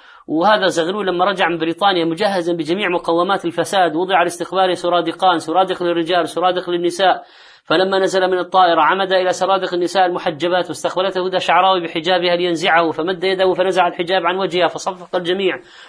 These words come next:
ونزعنا الحجاب. وفي اليوم الآخر كانت صفية بنت مصطفى فهمي زوجة سعد زغلول في وسط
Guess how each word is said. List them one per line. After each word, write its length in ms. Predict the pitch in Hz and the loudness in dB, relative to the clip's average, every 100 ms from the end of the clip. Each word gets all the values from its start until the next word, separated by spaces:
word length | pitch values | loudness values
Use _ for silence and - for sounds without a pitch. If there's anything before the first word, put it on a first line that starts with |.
| - | 0
ونزعنا 420 | 165 170 196 202 | 2 4 2 0
الحجاب. 520 | 185 185 165 196 160 | -2 -2 2 2 2
وفي 120 | 147 | -2
اليوم 260 | 170 196 202 | -6 -4 -2
الآخر 300 | 196 196 175 185 | 0 2 0 -2
كانت 160 | 196 | -4
صفية 380 | 185 185 196 190 | -2 -4 -2 -2
بنت 180 | 190 185 | -2 -4
مصطفى 380 | 175 196 185 175 | -4 -2 -2 -2
فهمي 260 | 190 190 | -2 -2
زوجة 240 | 175 196 180 | -2 -2 -4
سعد 240 | - 180 | -2 -2
زغلول 320 | 170 180 190 | -2 -4 -4
في 80 | 175 | -4
وسط 320 | 190 190 185 | -6 -6 -8